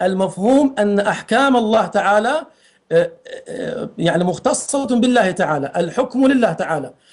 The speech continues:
الاختلاف لا يجوز في الدين، القرآن ذم الاختلاف. أدلة الولاية التشريعية لأهل البيت عليهم السلام أدلة كثيرة جدًا،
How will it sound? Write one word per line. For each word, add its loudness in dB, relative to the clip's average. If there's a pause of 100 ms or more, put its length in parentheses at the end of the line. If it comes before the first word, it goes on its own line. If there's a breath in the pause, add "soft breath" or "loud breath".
(140 soft breath)
الاختلاف 0
لا 4
يجوز 0
في -2
الدين، 0 (360 soft breath)
القرآن 0 (360 soft breath)
ذم 2
الاختلاف. -2 (320)
أدلة -2
الولاية 4
التشريعية -2 (240 soft breath)
لأهل 2
البيت 2
عليهم 2
السلام 0
أدلة 0
كثيرة 2
جدًا، -6